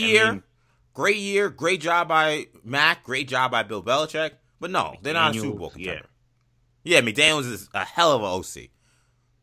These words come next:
Speaker 2: But no, they're not a Super Bowl contender.
Speaker 1: Right.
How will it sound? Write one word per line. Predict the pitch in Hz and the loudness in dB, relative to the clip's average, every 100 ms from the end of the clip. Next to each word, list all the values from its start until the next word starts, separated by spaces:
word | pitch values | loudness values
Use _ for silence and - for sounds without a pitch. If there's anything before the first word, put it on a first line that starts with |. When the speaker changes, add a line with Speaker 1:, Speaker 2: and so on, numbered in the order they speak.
| _ _ _ _ 98 | _ _ _ _ -2
Speaker 2:
But | 113 117 - | 2 2 0
no, | 139 143 110 69 - | 0 4 4 2 -2
they're | 123 | 2
not | 135 120 | 4 2
a | |
Super | 123 95 | -2 -6
Bowl | 85 | -8
contender. | - 62 - - _ _ _ _ - | -12 -20 -20 -20 _ _ _ _ -12
Speaker 1:
Right. | 98 82 | -6 -6